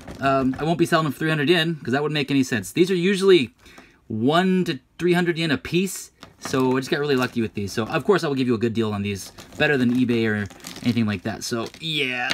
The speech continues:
let me move these back over here. Uh, if you want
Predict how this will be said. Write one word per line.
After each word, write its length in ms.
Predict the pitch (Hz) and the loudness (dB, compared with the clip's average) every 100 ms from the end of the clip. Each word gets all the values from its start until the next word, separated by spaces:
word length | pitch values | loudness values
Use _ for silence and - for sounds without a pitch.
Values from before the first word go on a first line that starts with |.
| - | -8
let 100 | 156 | -12
me 100 | 143 | -12
move 180 | 139 | -12
these 140 | 135 123 | -12 -12
back 240 | 123 120 | -14 -16
over 140 | 127 107 | -16 -14
here. 220 | 110 98 _ - - _ _ - - - _ _ _ - _ - - | -14 -16 _ -20 -20 _ _ -20 -20 -20 _ _ _ -20 _ -18 -10
Uh, 240 | 127 131 127 | -4 -4 -4
if 80 | 151 | -6
you 60 | |
want 200 | 151 151 | -8 -8